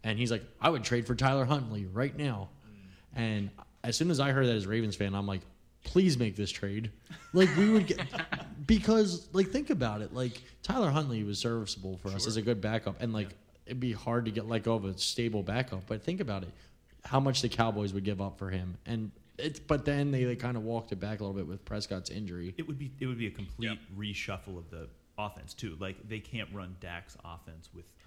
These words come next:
Speaker 2: Huntley, which,
Speaker 1: Correct.
Speaker 2: I mean, yeah, so I don't, I don't
Speaker 3: No.
Speaker 2: think they'd go for that.
Speaker 3: And that, that's a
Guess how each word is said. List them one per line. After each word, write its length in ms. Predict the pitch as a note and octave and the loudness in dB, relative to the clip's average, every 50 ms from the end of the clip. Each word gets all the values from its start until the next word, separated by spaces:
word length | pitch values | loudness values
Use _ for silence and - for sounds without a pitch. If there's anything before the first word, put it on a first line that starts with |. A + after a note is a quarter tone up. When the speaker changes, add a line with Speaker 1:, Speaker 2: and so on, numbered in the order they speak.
| - | -16
Speaker 2:
Huntley, 460 | - - G2+ - - D#2+ D#2 D#2+ E2 - - - - | -14 -12 -12 -12 -12 -14 -16 -16 -18 -20 -20 -16 -12
which, 120 | G#2 G2 | -8 -4
Speaker 1:
Correct. 320 | B2+ B2 A2+ G2 G2+ G2 D#2+ | -4 -4 -4 -4 -6 -8 -10
Speaker 2:
I 20 | F#2 | -10
mean, 60 | F#2+ | -10
yeah, 180 | F#2+ E2 D2+ F2 | -10 -12 -12 -12
so 180 | - - G#2+ G#2 - | -10 -10 -10 -8 -6
I 100 | A#2 B2 | -6 -6
don't, 180 | A#2 G#2 G2 - | -6 -6 -8 -10
I 60 | - A2 | -10 -8
don't 80 | G#2+ | -8
Speaker 3:
No. 60 | G#2+ | -8
Speaker 2:
think 120 | F#2+ E2+ - | -8 -10 -12
they'd 180 | F2+ E2+ F2+ | -14 -14 -14
go 120 | E2 D#2+ E2 | -14 -14 -14
for 120 | - D#2 C#2+ | -14 -14 -14
that. 180 | C#2+ C#2 C2+ - | -14 -14 -14 -12
Speaker 3:
And 100 | - - - - - _ _ _ _ - - - - - | -14 -14 -14 -18 -20 _ _ _ _ -20 -20 -20 -14 -6
that, 300 | - D3 C#3+ C3+ - - | -2 -2 -2 -2 -4 -6
that's 180 | D#3 D3+ - - | -8 -8 -8 -10
a 60 | C#3 | -14